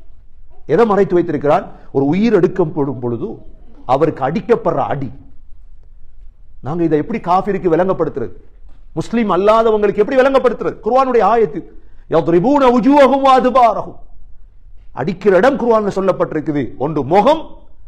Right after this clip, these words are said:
ரெண்டாவது பித்தட்டு. இந்த ஒரு நிகழ்வு, ஒரு ஆயத்து போதும் சகோதரர்களே.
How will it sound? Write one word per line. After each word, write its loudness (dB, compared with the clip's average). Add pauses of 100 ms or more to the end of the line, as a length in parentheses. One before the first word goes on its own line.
(300)
ரெண்டாவது -8 (120)
பித்தட்டு. -14 (1200)
இந்த 0
ஒரு 6
நிகழ்வு, 2
ஒரு 4
ஆயத்து 2
போதும் 2
சகோதரர்களே. -2